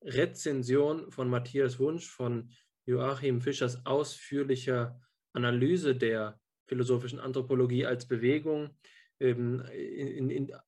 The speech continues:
dieser Rezension eine Zusammenfassung de-, des Grundschemas der Argumentation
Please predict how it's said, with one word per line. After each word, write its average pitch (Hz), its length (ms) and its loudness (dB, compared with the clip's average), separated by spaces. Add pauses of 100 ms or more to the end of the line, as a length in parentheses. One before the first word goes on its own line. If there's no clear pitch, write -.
(120)
dieser 170 460 4
Rezension 151 1080 2 (280)
eine 135 200 0
Zusammenfassung 156 1120 0 (300)
de-, 135 300 6
des 131 240 2
Grundschemas 143 1300 0
der 123 340 0
Argumentation 131 1120 -2